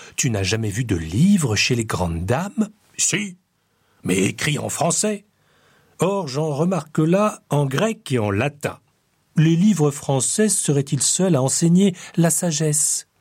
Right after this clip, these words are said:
La lecture est bonne pour les dames de qualité qui ont besoin de charmer leurs loisirs. N'est-il permis qu'aux femmes nobles de cultiver leur esprit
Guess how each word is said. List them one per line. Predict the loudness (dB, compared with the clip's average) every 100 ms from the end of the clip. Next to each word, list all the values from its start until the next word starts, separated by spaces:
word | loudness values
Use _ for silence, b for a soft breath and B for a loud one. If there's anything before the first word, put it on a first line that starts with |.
| B B B
La | -4
lecture | -2 -2 0 0
est | 0
bonne | 0 -2 -2 -4
pour | -6
les | -6
dames | -2 0 0
de | -4
qualité | -4 -6 -6 -6 -4 -4 -6 B
qui | -4 0
ont | 2
besoin | 2 0 2 0 0 B B
de | -2
charmer | 0 -2 -4 -2 -2
leurs | -4 -6
loisirs. | -6 -4 -4 -6 -8 -10 -18 -20 _ _ _ _ 2
N'est-il | 2 4 0 2
permis | 0 0 0
qu'aux | 0 -2
femmes | -2 -4 -2 0
nobles | 0 0 0 0
de | 0
cultiver | -2 -4 -2 0 0
leur | 0
esprit | -2 -4 0 0